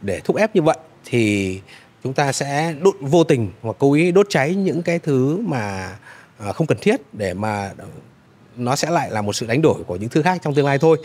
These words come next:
Cho nên với một người, à, đàn ông, anh nghĩ ba mươi là một cột mốc quan trọng, và mình không, mình không nghĩ rằng là mình phải có một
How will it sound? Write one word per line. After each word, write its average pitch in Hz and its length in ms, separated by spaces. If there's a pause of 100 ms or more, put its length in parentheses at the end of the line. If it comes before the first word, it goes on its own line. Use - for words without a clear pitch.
(360)
Cho 139 120
nên 143 200
với 135 400
một 170 280
người, 110 640
à, 98 260
đàn 113 200
ông, 147 180
anh 139 140
nghĩ 139 160
ba 165 180
mươi 165 240
là 135 100
một 113 220
cột 113 160
mốc 180 200
quan 160 140
trọng, - 300
và 101 280 (340)
mình 123 260
không, 156 1000
mình 123 140
không 160 260
nghĩ 160 200
rằng 120 160
là 107 60
mình 104 260
phải 92 260
có 101 120
một 139 180